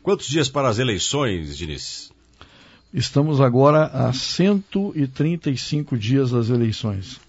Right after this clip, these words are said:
Speaker 1: Bom, vamos falar um pouquinho sobre o que está acontecendo agora no país. E nós temos um ouvinte nosso, Reinaldo, agora há pouco, acabou de mandar o comentário dele, falando o seguinte, de que a população tá assistindo a uma revolta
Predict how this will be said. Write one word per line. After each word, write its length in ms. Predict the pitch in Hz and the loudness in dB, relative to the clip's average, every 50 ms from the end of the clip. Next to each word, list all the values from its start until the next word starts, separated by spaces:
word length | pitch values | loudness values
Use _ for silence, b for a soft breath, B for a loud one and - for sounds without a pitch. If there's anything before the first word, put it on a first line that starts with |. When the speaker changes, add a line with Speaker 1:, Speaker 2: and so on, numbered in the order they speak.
| - - _ | -20 -16 _
Speaker 1:
Bom, 240 | - 127 101 69 - - | 0 0 0 0 -2 -4
vamos 160 | 127 147 165 | -4 -4 0
falar 140 | - 165 139 | 4 4 4
um 40 | 123 | 4
pouquinho 360 | 127 107 92 - 131 127 107 | 2 -2 -4 -2 0 0 0
sobre 200 | - - 113 110 | 0 -2 -4 -4
o 20 | 107 | -8
que 60 | - | -6
está 120 | - 117 | -6 -6
acontecendo 600 | 107 - 123 104 - 90 82 - - 120 113 113 | -4 -4 -4 -4 -4 -6 -6 -4 -6 -4 -4 -2
agora 360 | 110 92 78 92 110 110 107 | -4 -4 -2 -4 -2 -2 -2
no 100 | 110 120 | -2 -4
país. 640 | 110 - 117 87 87 92 87 - - - - - b b b b b b b _ | -2 -2 -2 -2 -2 -4 -6 -8 -10 -12 -12 -14 b b b b b b b _
E 300 | 143 170 185 202 - - | 2 2 2 2 0 -4
nós 300 | - 120 139 131 127 - | -6 -4 -2 -2 -2 -2
temos 320 | - - 107 113 120 127 117 | -2 -2 -2 -2 -2 -2 -2
um 80 | 127 | -2
ouvinte 400 | 131 113 87 82 90 80 - - | -2 -2 -2 -2 -4 -4 -4 -6
nosso, 240 | 90 92 104 - - | -6 -6 -4 -4 -2
Reinaldo, 340 | 104 160 190 180 170 175 139 | -2 -2 0 0 0 0 0
agora 180 | 143 196 220 240 | 0 -2 -2 -4
há 40 | |
pouco, 300 | - - - - - - - | -2 -2 -2 -4 -4 -8 -12
acabou 240 | - - 98 131 151 | -12 -8 -6 -6 -4
de 80 | 151 | -2
mandar 400 | 135 110 95 92 92 90 80 - 92 - - - _ _ _ _ _ _ - _ _ _ _ _ _ _ - | 0 0 2 2 2 2 0 -2 -8 -14 -20 -20 _ _ _ _ _ _ -20 _ _ _ _ _ _ _ -20
o 40 | 90 | -8
comentário 460 | - 104 90 87 82 - 80 76 76 | -4 -2 -2 -2 -2 -2 -4 -4 -2
dele, 320 | 78 123 139 110 69 64 b b b b b b b b b b b b b | 0 0 0 0 -2 -6 b b b b b b b b b b b b b
falando 320 | - - 156 143 135 151 165 | -4 0 2 2 2 2 0
o 40 | |
seguinte, 500 | - - 151 110 110 104 - - - - - | 0 0 0 2 2 0 0 -4 -10 -18 -14
de 140 | 92 101 107 | -14 -14 -14
que 640 | 104 - - 127 131 143 147 156 165 170 - - - - | -12 -6 0 2 4 4 4 4 2 0 -2 -6 -6 -2
a 120 | - 107 | -2 -2
população 680 | 110 - 131 123 131 127 113 98 - - - 147 139 101 | -2 -2 -4 -4 -2 -2 0 0 -2 -2 -2 -2 -2 -4
tá 120 | - - 92 | -4 -6 -6
assistindo 460 | 92 - 107 95 - - - 123 127 | -6 -4 -4 -4 -4 -4 -2 -2 -2
a 40 | 131 | -2
uma 160 | 143 156 147 | -2 0 0
revolta 760 | 143 165 156 95 76 87 117 143 139 101 85 - - 73 69 | 0 0 -2 -2 0 0 2 2 2 0 -4 -8 -10 -12 -12